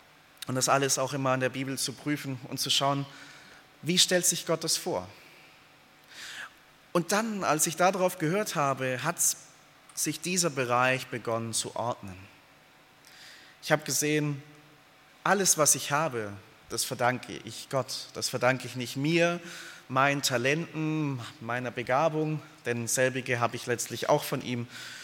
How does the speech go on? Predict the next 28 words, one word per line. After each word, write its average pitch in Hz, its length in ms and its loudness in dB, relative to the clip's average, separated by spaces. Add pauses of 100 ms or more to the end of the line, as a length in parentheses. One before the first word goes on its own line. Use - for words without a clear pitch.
(240)
Nicht 165 220 0
meiner 139 260 4
Leistung, 151 680 2 (260)
denn 135 140 0
die 131 80 -6
Kraft, - 460 2
um 135 220 0
was 131 200 6
zu 139 100 -2
leisten, 131 520 0
kommt 143 240 -4
auch 156 180 -2
von 139 240 -4
ihm. 123 300 -4 (920)
Und 131 220 -2
die 143 40 0
Mittel, 143 380 -2
alles 180 360 2
geht 170 180 -2
auf - 180 -8
ihn 151 140 -4
zurück, 127 500 -6
alles 139 340 -6
kommt 139 220 -10
von 120 180 -10
ihm 113 200 -12
zu - 160 -4
mir. 117 240 -12